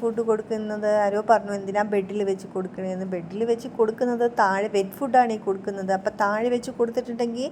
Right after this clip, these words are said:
ഉറുമ്പ് കയറിയാലോ എന്ന് വിചാരിച്ചിട്ടാണ്. ചിലപ്പോൾ ഇവർ കുറച്ച് കഴിക്കും, പിന്നെ കുറേ നേരം കഴിഞ്ഞിട്ടല്ലേ വന്ന് കഴിക്കുന്നത്. അപ്പോൾ പിന്നെ അതിൽ ഉറുമ്പ് കയറാൻ ചാൻസ് ഉണ്ട്.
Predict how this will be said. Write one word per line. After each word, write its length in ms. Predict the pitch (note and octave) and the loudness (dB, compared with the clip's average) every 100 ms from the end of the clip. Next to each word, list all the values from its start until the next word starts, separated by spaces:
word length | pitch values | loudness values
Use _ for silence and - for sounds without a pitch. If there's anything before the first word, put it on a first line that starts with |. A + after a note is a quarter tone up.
| - - - - - | -8 -20 -18 -18 -6
ഉറുമ്പ് 420 | B3 C4 E4 E4+ - - - - - | 0 2 2 2 0 -12 -18 -18 -2
കയറിയാലോ 500 | C4 B3+ C4 B3+ B3 | 2 2 6 6 6
എന്ന് 120 | B3 B3 | 2 0
വിചാരിച്ചിട്ടാണ്. 720 | G#3 A3 G#3+ G3+ F#3+ F#3+ F#3+ | 0 0 0 -2 0 0 0
ചിലപ്പോൾ 420 | A#3+ B3 - F4+ | 2 2 4 4
ഇവർ 160 | D#4 | 4
കുറച്ച് 340 | D#4 C4+ B3 - C4+ | 6 4 4 2 4
കഴിക്കും, 360 | A#3 A#3 C4 | 4 2 -6
പിന്നെ 280 | C4 B3 C4 | -4 -2 -2
കുറേ 400 | C#4 B3+ B3 C#4 | 6 6 6 0
നേരം 280 | D4 C4+ C4+ C4+ | 2 2 2 2
കഴിഞ്ഞിട്ടല്ലേ 440 | B3+ C4 C4 C4 | 0 0 0 2
വന്ന് 220 | B3 A3+ A3+ | 2 0 -2
കഴിക്കുന്നത്. 480 | A3 G3+ G3 F#3+ F3+ | -2 -2 -4 -6 -2
അപ്പോൾ 180 | F#3+ F#3+ | -2 -4
പിന്നെ 240 | - B3+ | -6 2
അതിൽ 420 | C#4 C4+ A#3+ B3+ C4 | 4 4 2 0 2
ഉറുമ്പ് 340 | B3 B3+ C4 B3+ | 2 0 -2 0
കയറാൻ 240 | A#3+ A#3 | 0 0
ചാൻസ് 440 | A#3 G#3 G3+ G#3 G#3+ | 0 0 0 -2 -4
ഉണ്ട്. 300 | F#3+ F3 | -2 -4